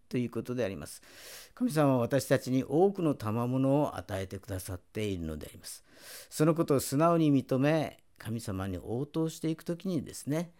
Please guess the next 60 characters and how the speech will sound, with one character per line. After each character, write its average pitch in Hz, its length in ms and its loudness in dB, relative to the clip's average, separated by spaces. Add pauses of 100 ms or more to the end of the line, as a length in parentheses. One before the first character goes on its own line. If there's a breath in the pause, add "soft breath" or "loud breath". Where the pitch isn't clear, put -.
(320 soft breath)
え 87 220 -8
ー、 - 40 -20
人 101 240 -4
生 90 260 -6
の 92 680 -8
冒 92 180 -8
険 98 300 -10
が 98 220 -6
始 92 340 -12
ま 87 140 -12
る 87 80 -16
の 87 160 -14
で - 100 -14
あ - 40 -16
り - 100 -20
ま - 80 -20
す。 - 200 -18 (720 soft breath)
マ 117 120 -2
タ 135 140 4
イ 131 40 6
は 127 100 4
自 113 180 0
分 135 180 6
が 131 120 4
持 123 100 2
っ 117 40 -2
て 123 160 -4
い 113 60 -4
た 117 280 0
一 110 100 -6
本 160 320 0
の 139 160 4
ペ 135 180 0
ン 151 100 0
が 135 240 0
こ - 180 -6
ん 127 120 2
な 147 120 2
に 165 340 -4 (100)
用 101 100 -8
い 98 320 -6
ら 95 120 -4
れ 98 160 -2
る 95 60 -10
と 120 160 -4
は 139 340 2
思 92 200 -8
っ 90 40 -16
て - 240 -8
も 127 400 0
み 90 100 -8
な 80 140 -10
か - 180 -18
っ - 40 -20 (160)
た 104 280 -8 (260)
で - 60 -18
し - 160 -10
ょ 117 60 -12
う 117 60 -14
が、 - 200 -16